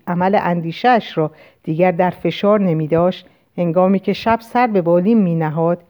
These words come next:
پیش از آن که به خواب رود، چند دقیقه‌ای حساب‌ها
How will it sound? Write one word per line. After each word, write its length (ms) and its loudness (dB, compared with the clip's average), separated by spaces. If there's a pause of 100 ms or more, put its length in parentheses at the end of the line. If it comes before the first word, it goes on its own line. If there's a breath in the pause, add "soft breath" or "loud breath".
(280 soft breath)
پیش 200 -6
از 160 2
آن 120 0
که 120 -2
به 120 0
خواب 380 0
رود، 300 -2 (220 soft breath)
چند 360 2
دقیقه‌ای 500 0
حساب‌ها 720 0